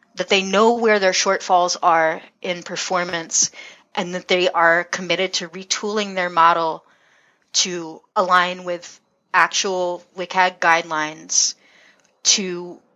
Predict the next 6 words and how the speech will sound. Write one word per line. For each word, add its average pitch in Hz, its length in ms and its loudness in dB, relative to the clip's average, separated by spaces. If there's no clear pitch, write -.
inform 196 640 0
and 165 200 -8
educate 190 540 -2
developers 165 960 -2
and 175 280 -2
to 175 480 -4